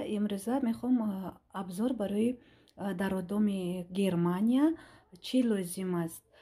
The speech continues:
Ба хотире ки ман якум бор дар духтарчаям рафта будам, намедонистам. А, бисёр чизое ки гирифтам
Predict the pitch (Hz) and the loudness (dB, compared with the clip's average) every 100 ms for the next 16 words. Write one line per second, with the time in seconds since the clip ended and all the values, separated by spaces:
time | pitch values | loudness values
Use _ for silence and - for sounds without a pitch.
0 | _ - 196 214 214 247 254 339 277 226 | _ -12 -4 -4 -2 -2 2 4 4 4
1 | 196 - 214 208 196 190 185 185 - 190 | -2 -2 -2 -2 -2 -4 -4 -6 -8 -10
2 | - 208 196 190 214 - 240 240 285 254 | -6 -4 -2 -4 -6 -6 -6 0 2 4
3 | 220 208 202 202 - 262 302 302 - - | 2 -2 -4 -6 -6 2 2 2 -4 -20
4 | - - _ 190 196 185 214 330 330 220 | -20 -20 _ -8 -6 -6 -2 0 0 2
5 | 254 254 226 185 196 233 247 - 320 | 4 4 -2 -4 -2 -2 -2 2 4